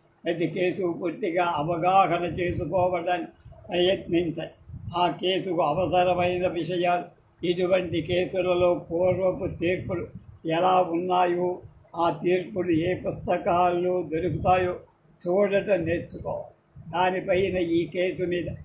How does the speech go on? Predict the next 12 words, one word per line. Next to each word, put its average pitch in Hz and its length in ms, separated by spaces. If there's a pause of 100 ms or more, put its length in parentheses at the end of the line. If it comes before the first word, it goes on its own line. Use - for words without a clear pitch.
(280)
మీకు 185 300
ఎటువంటి 180 600
ఊహలు, 180 460
అభిప్రాయం 175 960
కలిగాయో 170 560 (420)
మీరు 180 200
ఒక 170 160
కాగితం 175 460
మీద 175 280
వ్రాసి 170 480 (440)
సాయంకాలం 185 840
కానీ 180 280